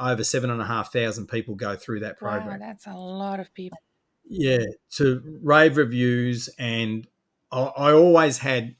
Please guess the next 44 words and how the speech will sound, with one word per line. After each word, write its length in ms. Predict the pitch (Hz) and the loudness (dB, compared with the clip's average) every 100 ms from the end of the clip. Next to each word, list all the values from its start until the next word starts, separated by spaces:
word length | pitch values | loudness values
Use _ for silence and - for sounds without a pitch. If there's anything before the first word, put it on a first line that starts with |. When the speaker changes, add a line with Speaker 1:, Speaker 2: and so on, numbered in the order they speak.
| - | -8
Speaker 1:
I 100 | 135 | -4
needed 280 | 127 123 113 | -2 -2 -4
to 100 | 131 | -6
write 260 | 117 110 107 | -6 -6 -8
the 60 | |
book. 240 | 110 143 104 | -6 -4 -2
Now, 240 | 117 120 | -2 -2
I'd 120 | 120 | -4
created 480 | - 143 147 160 143 | -2 2 4 2 0
the 120 | 127 | -2
online 480 | 123 123 120 117 117 | -2 -2 -4 -6 -4
version 340 | 117 113 123 | -4 -6 -6
of 80 | 113 | -10
the 80 | 104 | -12
program, 560 | - 120 120 110 101 98 _ _ _ _ _ _ | -10 -8 -6 -8 -12 -14 _ _ _ _ _ _
and 160 | 131 127 | -4 0
that 120 | 147 | 2
includes 520 | 156 147 - 131 123 - | 2 0 -2 -2 -2 -8
transcripts 800 | - 143 139 139 - 127 - - | -6 -4 -2 -4 -6 -8 -8 -8
for 260 | 135 120 | -6 -2
all 180 | 120 117 | 0 -2
of 100 | 110 | -4
the 80 | 123 | -8
ten 400 | - 104 98 110 | -8 -10 -10 -10
modules. 480 | 131 147 127 120 - | -2 -2 -2 -8 -10
So 140 | - 117 | -12 -4
those 520 | 131 143 127 - _ | -2 0 -2 -10 _
transcripts 720 | - - 143 151 139 - 107 120 | -16 -6 -2 -2 -4 -8 -8 -6
are, 220 | 120 120 | -6 -6
in 140 | 104 | -8
fact, 400 | - 117 101 _ | -8 -8 -8 _
the 120 | 104 95 | -20 -12
basis 460 | 113 117 123 101 123 | -6 -6 -6 -8 -8
of 280 | 104 101 _ _ - | -8 -10 _ _ -14
the 100 | 110 | -14
ten 360 | - 123 101 | -8 -8 -6
chapters. 600 | 98 117 - 113 98 98 - _ - | -8 -10 -10 -10 -10 -12 -14 _ -8
There's 140 | 127 | -4
now 180 | 135 120 | 0 0
eleven 280 | 104 110 104 | -2 -4 -6
chapters 360 | - 101 107 117 | -8 -10 -10 -8
in 100 | 101 | -8
the 80 | |
book, 320 | 95 107 95 | -8 -10 -12